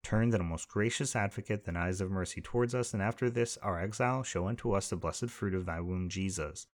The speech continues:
O clement, O loving, O sweet Virgin Mary, pray for us, O Holy Mother of God, that we may be made worthy of the promises of Christ. Amen.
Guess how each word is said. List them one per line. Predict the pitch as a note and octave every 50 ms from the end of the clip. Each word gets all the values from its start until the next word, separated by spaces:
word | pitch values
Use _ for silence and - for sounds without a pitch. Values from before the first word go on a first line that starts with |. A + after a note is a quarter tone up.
| _ _ _ _ _ _ -
O | F#2+
clement, | - G#2+ G#2 G#2+ G#2+ G#2
O | G2+
loving, | F#2+ F#2+ F#2+ A2+ A#2 G2+
O | E2+
sweet | E2 - - A2 A#2 C3
Virgin | B2+ B2+ B2 B2+ C#3 C3
Mary, | G#2 F2 F2 F2
pray | - - - G#2+
for | G2 - - G#2+
us, | G2 - -
O | E2+
Holy | - - G#2 A2+ A2+
Mother | A2+ G2+ F#2+ A2 A#2 A#2+
of | A2+ -
God, | - F2 D#2+ D#2 D#2+ - _ _ _ _ _ _ _ _ -
that | G#2
we | G#2 G2+
may | F#2 F2 F2+
be | E2+ F2 E2+
made | E2+ F2+ F#2+ A2+ C3+ B2+
worthy | A2+ G2 G#2 A2 A#2 A2
of | F2+
the | -
promises | - - - C3+ C#3+ D#3 D3+ C#3 - D3+ D3 D3
of | D#3 D3+ -
Christ. | - F#2 F2 E2+ E2 - - -
Amen. | G2 F#2 F2+ E2 E2 E2